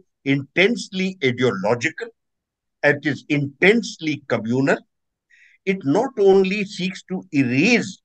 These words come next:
the Islamic heritage of our country, it also demonizes the Hin-, Muslim community at present as the other. And therefore, you not only have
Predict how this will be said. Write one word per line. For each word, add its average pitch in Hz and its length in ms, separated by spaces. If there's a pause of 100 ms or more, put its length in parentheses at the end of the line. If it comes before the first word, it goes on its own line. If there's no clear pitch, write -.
(300)
the 147 140 (140)
Islamic 135 540
heritage 131 520 (100)
of 110 180
our 98 180
country, 107 520 (540)
it 180 180 (160)
also 185 400 (220)
demonizes 170 1160
the 165 140
Hin-, 147 280 (160)
Muslim 190 520
community 143 880 (440)
at 165 220
present 226 420 (880)
as 147 260
the 208 240
other. 196 300 (840)
And 135 220
therefore, 202 560 (220)
you 160 180
not 180 260
only 214 360
have 151 420